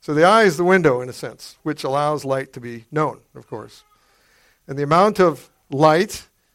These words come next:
especially the light of the Word of God, with entering a person's heart and soul, impacts his vision of the future, impacts what he does with what he is given, and how he sees what is eternal, what he sees is valuable. And if we are blinded by worry,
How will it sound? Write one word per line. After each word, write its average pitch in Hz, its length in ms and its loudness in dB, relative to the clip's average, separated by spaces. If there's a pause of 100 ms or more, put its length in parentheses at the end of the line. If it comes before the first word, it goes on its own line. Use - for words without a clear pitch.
(320)
especially 151 440 -6
the 139 80 0
light 156 280 -2
of 135 120 -8
the 139 80 -8
Word 156 180 -2
of 165 120 -4
God, 127 320 -6
with 151 220 -10
entering 185 380 -2
a 143 60 -2
person's 170 400 -8
heart 151 380 -4
and 131 140 -14
soul, 139 520 -6 (220)
impacts 190 640 -2
his 170 160 -8
vision 170 320 0
of 151 80 -4
the 139 40 -8
future, 196 480 -10 (540)
impacts 165 420 -4 (500)
what 165 200 2
he 180 100 -2
does 143 380 2
with 139 240 -6
what 143 180 -4
he 147 120 -4
is 131 160 -6
given, 131 300 -6 (1080)
and 135 80 -14
how 147 160 -4
he 147 80 -2
sees 139 340 -6
what 131 140 -6
is 123 160 -10 (200)
eternal, 127 460 -12
what 139 140 -8
he 165 80 -6
sees 170 320 -6
is 156 100 -10
valuable. 151 560 2 (880)
And 165 100 -2
if 175 80 -2
we 220 100 6
are 202 80 8
blinded 196 440 4
by 175 140 6
worry, 175 480 4